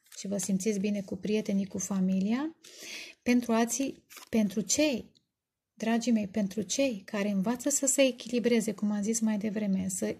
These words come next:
exprime credință, înțelepciune, echilibru emoțional, dragoste necondiționată.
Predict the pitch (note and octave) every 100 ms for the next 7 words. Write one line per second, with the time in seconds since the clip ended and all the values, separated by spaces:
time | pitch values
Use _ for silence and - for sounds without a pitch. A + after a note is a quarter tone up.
0 | - - A3+ A3+ - B3+ B3 A#3+ A3+ A3+
1 | C#4 - F#3+ - A#3 A#3 B3 B3 B3 -
2 | - B3 C4+ F#3 - - - - - -
3 | - - B3+ C#4 C#4 C4 B3+ B3 A#3 A#3+
4 | A#3 A3+ A#3+ B3 G#3 E3+ F#3+ A3+ A#3+ B3+
5 | - B3+ B3+ B3+ B3+ A#3 A#3+ - B3+ B3
6 | B3+ C4 B3 F#3 F#3 F#3